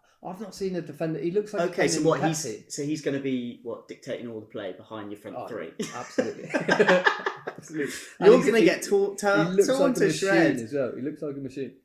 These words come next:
Speaker 2: Okay, and that leaves, so that's four each, isn't it?
Speaker 1: Yeah.
Speaker 2: Oh, you've taken Elise, though, you little
Speaker 1: Oh, I have
Speaker 2: bastard.
Speaker 1: taken Elise, yeah. 'Cause
Speaker 2: So,
Speaker 1: you left him.
Speaker 2: okay, who have I got on the bench?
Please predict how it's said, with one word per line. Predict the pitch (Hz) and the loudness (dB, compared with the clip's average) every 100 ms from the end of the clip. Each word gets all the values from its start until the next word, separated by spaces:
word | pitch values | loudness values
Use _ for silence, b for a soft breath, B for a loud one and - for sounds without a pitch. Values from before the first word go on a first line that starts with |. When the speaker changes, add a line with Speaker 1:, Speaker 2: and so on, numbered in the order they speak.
| _ | _
Speaker 2:
Okay, | 175 185 165 110 101 | 0 0 0 -2 -4
and | 135 160 | -8 -4
that | 165 143 | -4 0
leaves, | 151 143 143 139 131 - - - _ _ | 2 2 4 2 0 -6 -10 -18 _ _
so | - 165 | -8 -4
that's | 165 - | -2 -4
four | - 135 113 | -4 -4 -4
each, | 113 123 | -8 -10
isn't | 120 113 | -10 -10
it? | - | -10
Speaker 1:
Yeah. | 113 117 - _ | -8 -10 -10 _
Speaker 2:
Oh, | - - 120 | -20 -20 -18
you've | 120 | -18
taken | - 131 120 113 | -16 -16 -14 -12
Elise, | 113 120 - | -10 -10 -10
though, | 107 95 | -10 -12
you | 95 101 | -12 -12
little | 117 113 | -8 -4
Speaker 1:
Oh, | |
I | |
have | 113 113 | -4 -4
Speaker 2:
bastard. | - 101 - | -8 -10 -10
Speaker 1:
taken | 98 | -14
Elise, | 98 - | -14 -14
yeah. | - - | -16 -18
'Cause | _ - | _ -14
Speaker 2:
So, | - 143 | -2 2
Speaker 1:
you | 143 139 | 2 2
left | 110 113 - | -2 -6 -16
him. | 104 _ _ 156 | -20 _ _ -18
Speaker 2:
okay, | 143 160 139 120 | -14 -6 -4 -4
who | 127 | -6
have | 131 | -6
I | |
got | 131 | -10
on | 113 | -10
the | |
bench? | 123 120 107 98 - - - | -12 -10 -10 -12 -16 -16 -20